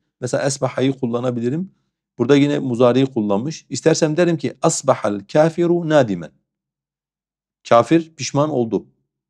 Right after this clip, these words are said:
diyebilirim. Doğru mu? Veya diyebilirim ki, "Yusbihul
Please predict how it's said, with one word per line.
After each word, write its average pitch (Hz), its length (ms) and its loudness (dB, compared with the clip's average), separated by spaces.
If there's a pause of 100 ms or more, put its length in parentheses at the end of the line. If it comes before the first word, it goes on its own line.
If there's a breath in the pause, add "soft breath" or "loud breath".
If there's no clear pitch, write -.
(460)
diyebilirim. 104 460 -2 (500)
Doğru 143 160 -2
mu? 123 200 -8 (640)
Veya 156 240 4
diyebilirim 165 480 2
ki, 170 280 -4 (1200)
"Yusbihul 123 680 2